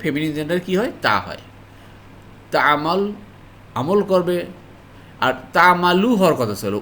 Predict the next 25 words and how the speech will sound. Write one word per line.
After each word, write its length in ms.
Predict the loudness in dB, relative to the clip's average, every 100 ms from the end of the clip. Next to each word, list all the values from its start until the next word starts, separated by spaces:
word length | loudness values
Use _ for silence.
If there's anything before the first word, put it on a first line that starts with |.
| -2
উ। 120 | -2 -2 -8 -20 -8
এগুলো 220 | -2 0 0
পরবর্তী 560 | 0 0 -2 -4 -8 -10 -12 -20 -20 -20 -20 -20 -20 -10
আপনার, 360 | -8 -4 -2 -2
আহ, 640 | -6 -16 -20 -16 -6 -4 -4 -4
শব্দের 300 | -4 -4 -4
সাথে 160 | -6 -6
যে 120 | -6 -4
নসব 300 | -4 -4 -4 -4
আছে 160 | -4 -6 -8 -14 -20 -20 -20 -8
মিলানোর 360 | -2 0 0 -2
জন্য, 160 | -4 -6 -10 -14 -20 -20 -20 -20
সেটা 240 | -10 -6 -4
কিছু 200 | -4 -6
নিয়ম 220 | -2 -2 -2
আছে, 120 | -4
সেটা 200 | -4 -2
আপনারা 200 | -4 -4
অনেকেই 240 | -6 -4 -2
হয়তো 180 | -4 -2
জানেন, 200 | -4 -4 -6 -10 -20 -20 -20 -10 -2
এই 80 |
জন্য 180 | 0 0 -2 -8 -16 -20 -20 -20 -20 -20 -16
সাকিন 380 | -6 -2 -2 -2 -4
হয়েছে। 280 | -6 -8